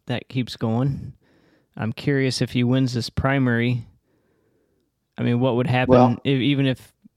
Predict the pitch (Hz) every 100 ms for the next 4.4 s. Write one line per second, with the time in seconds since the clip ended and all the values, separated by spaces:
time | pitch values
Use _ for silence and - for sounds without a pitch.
0 | - 135 151 120 139 160 - 107 117 113
1 | 120 - 143 127 120 120 131 117 123 147
2 | 117 143 - - _ _ _ _ _ _
3 | _ 135 131 156 185 180 160 143 139 139
4 | 131 113 127 -